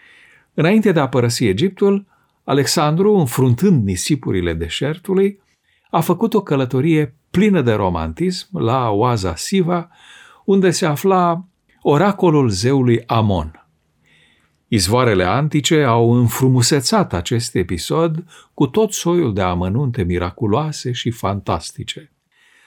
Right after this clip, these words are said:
Alexandru a fost întâmpinat în sanctuar de marele preot, care l-a salutat ca pe un fiu al lui Amon și a îngăduit să pătrundă în încăperea cea mai sfântă,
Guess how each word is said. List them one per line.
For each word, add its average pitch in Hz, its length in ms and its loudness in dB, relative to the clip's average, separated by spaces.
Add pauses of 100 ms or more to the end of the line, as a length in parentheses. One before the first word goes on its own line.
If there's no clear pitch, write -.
(200)
Alexandru 233 500 2
a 165 40 2
fost 185 220 0
întâmpinat 131 560 0
în 127 80 2
sanctuar 156 800 0
de 117 200 2
marele 120 420 2
preot, 147 560 -2 (400)
care 123 280 2
l-a 117 140 2
salutat 123 880 0
ca 180 220 0
pe 165 160 0
un 131 280 4
fiu 151 420 2
al 123 180 2
lui 120 180 2
Amon 101 560 0 (360)
și 160 240 2
a 147 60 4
îngăduit 123 540 4
să - 160 -2
pătrundă 139 600 -2
în 113 80 2
încăperea 113 560 0
cea 143 180 -2
mai 117 200 0
sfântă, 185 640 0